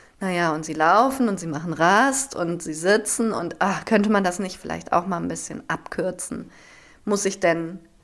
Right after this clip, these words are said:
jeden Schritt sozusagen beschrieben haben?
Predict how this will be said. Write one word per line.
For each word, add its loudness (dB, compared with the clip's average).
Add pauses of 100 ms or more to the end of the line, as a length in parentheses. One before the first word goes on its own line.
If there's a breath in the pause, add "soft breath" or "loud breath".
(360)
jeden -6
Schritt 0
sozusagen -4
beschrieben -2
haben? -6